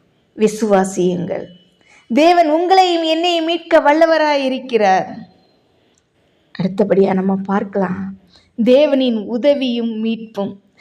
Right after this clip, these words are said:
"தாமதிக்காதிரும்" அப்படின்னு சொல்லி சொல்றாரு. "என் தேவனே, தாமதியாதேயும்" சொல்லி இங்கு தாவீது சொல்வதை நம்ம பார்க்கலாம். "தாமதிக்காதிரும்" அப்படின்னு சொல்லி சொல்றாரு,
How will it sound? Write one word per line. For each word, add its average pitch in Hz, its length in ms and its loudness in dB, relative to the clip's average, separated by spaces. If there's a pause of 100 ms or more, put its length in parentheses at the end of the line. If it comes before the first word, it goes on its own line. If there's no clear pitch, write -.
(300)
"தாமதிக்காதிரும்" 466 1160 4 (220)
அப்படின்னு 233 200 0
சொல்லி 208 340 -4
சொல்றாரு. 220 420 0 (1400)
"என் 208 240 2
தேவனே, 226 760 2
தாமதியாதேயும்" 220 920 2
சொல்லி 208 540 -8 (260)
இங்கு 196 260 0
தாவீது 208 420 2
சொல்வதை 196 380 2
நம்ம 214 220 -2
பார்க்கலாம். - 680 -6 (1400)
"தாமதிக்காதிரும்" 269 1200 2 (140)
அப்படின்னு 175 260 2
சொல்லி 196 480 2
சொல்றாரு, 180 460 0